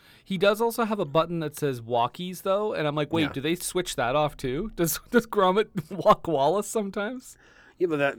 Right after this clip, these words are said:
Speaker 2: it may, absolutely. Well, and, and the, I love the idea that he's like, he sends him out with them, and Gromit just takes the collar off because Gromit is not stupid.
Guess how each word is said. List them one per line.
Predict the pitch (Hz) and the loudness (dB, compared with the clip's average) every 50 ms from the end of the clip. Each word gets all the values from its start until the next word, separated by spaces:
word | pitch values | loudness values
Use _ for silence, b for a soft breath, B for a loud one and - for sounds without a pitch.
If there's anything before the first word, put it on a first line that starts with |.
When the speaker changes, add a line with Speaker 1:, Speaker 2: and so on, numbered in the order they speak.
| 123 139 - | -6 -8 -6
Speaker 2:
it | - 135 135 | -4 -4 -2
may, | 135 139 143 143 135 131 117 - - - | 0 2 2 2 2 2 0 -4 -8 -10
absolutely. | - 120 - - - 151 151 156 165 120 151 | -10 -4 -2 -2 0 0 0 0 0 0 4
Well, | 190 208 196 | 6 8 8
and, | 196 190 | 10 10
and | 202 196 190 190 196 | 8 8 6 6 4
the, | 196 196 160 - - 202 | 2 0 0 2 4 6
I | 180 | 8
love | 175 175 175 165 160 | 8 8 8 6 8
the | 170 165 | 8 8
idea | 156 156 147 143 151 151 | 8 6 6 4 4 4
that | 143 143 135 | 4 4 2
he's | 143 143 135 | 2 2 0
like, | 139 135 | -2 -2
he | 143 | 0
sends | - 156 156 139 139 | 0 2 2 2 0
him | 135 | 0
out | 135 135 135 | 0 0 -2
with | 135 127 - | -2 -2 -2
them, | 135 127 123 123 | -2 -2 -2 -2
and | - 139 135 127 120 120 123 123 123 117 113 95 - | -4 -4 -6 -6 -6 -6 -6 -6 -6 -6 -8 -10 -14
Gromit | - - 147 139 123 131 | -6 -2 -2 -2 -2 -2
just | 123 131 127 - | -4 -6 -6 -6
takes | - 123 107 - | -8 -10 -10 -10
the | - | -12
collar | 98 113 110 107 104 92 95 | -12 -10 -10 -10 -10 -12 -10
off | 95 95 98 - | -10 -10 -6 -4
because | - - - 107 101 101 | -4 -4 -4 -6 -10 -10
Gromit | - 113 101 98 101 104 98 | -8 -6 -6 -6 -8 -10 -10
is | 98 95 95 | -10 -10 -10
not | 95 104 101 95 - | -10 -12 -12 -12 -10
stupid. | - - 113 - - 147 | -8 -6 -6 -2 0 0